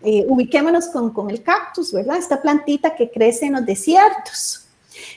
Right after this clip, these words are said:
Y cuando usted crece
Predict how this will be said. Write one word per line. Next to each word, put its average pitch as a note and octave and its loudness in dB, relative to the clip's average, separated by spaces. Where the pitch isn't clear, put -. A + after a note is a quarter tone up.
Y C#4 8
cuando D#4 4
usted F#4 2
crece G4+ 2